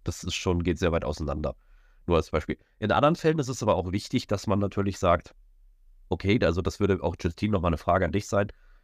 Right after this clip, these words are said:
Ähm, du hast ja auch Netzwerke zu, ähm, Investorinnen oder beziehungsweise hast auch, ähm, vielleicht Infos, wo man diese bekommen kann.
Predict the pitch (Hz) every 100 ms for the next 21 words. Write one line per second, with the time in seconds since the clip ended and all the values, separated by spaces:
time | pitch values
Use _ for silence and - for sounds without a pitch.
0 | _ - 90 95 98 92 95 - - 101
1 | 104 117 - 92 82 85 80 - 92 87
2 | 90 - 82 80 82 82 104 95 - -
3 | 110 135 139 123 104 92 - 117 98 92
4 | 80 90 - - 95 92 - 92 87 82
5 | - 90 87 - _ _ 127 - 135 -
6 | 104 120 107 101 95 - 80 98 139 -
7 | 160